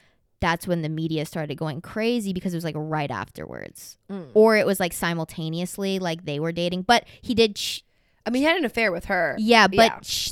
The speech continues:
Speaker 1: the reason she was in the media is because she was, like, she was the client of, like, the governor of New York or
Speaker 2: Yeah.
Speaker 1: some, somebody big, high, I don't
Speaker 2: Yeah.
Speaker 1: remember who it was.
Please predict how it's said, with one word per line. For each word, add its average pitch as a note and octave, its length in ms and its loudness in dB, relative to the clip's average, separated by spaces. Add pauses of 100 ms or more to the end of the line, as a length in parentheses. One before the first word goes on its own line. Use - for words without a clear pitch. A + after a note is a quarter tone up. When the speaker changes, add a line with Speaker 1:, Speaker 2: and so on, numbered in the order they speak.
Speaker 1:
the A#3 80 0
reason A#3 240 -4
she G#3+ 180 -4
was G#3 120 0
in F#3+ 80 -2
the E3 80 -2
media E3 340 -2
is F#3 100 -4
because F#3 220 -6
she - 100 -8
was, E3 160 -4
like, D3+ 280 -6 (560)
she F3 380 -6
was D#3 600 -6
the E3 160 -14
client D3+ 800 -12 (340)
of, D3+ 540 -6
like, B2 300 -10
the E3+ 80 -8
governor D#3 560 -8
of - 160 -12
New D3 80 -8
York D3 360 -6
or G3+ 40 -6
Speaker 2:
Yeah. G3 240 0
Speaker 1:
some, C#4 240 -2
somebody D4+ 340 0
big, E3 340 -2
high, D3 280 -4
I F3+ 100 -2
don't F#3+ 80 0
Speaker 2:
Yeah. E3 120 2
Speaker 1:
remember D#3+ 220 -2
who D#3+ 120 -4
it - 80 -6
was. C3 280 -6